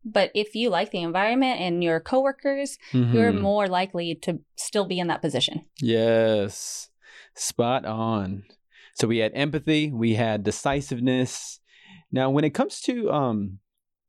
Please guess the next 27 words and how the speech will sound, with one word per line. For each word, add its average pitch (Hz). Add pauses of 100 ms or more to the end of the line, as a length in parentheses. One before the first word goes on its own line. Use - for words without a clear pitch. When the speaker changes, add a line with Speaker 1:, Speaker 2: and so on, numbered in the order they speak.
(600)
Speaker 2:
people 160 (480)
from 135
completely 151
different 117
backgrounds, -
um, 107
what 120
do 156
you 151
do 113
to -
connect - (240)
in, 101
uh, 95
or, 113 (120)
or 113
how 139
do 180
you 170
approach 120 (300)
connecting 120
with 110
people 110
from 107
completely 107
different 104
backgrounds? -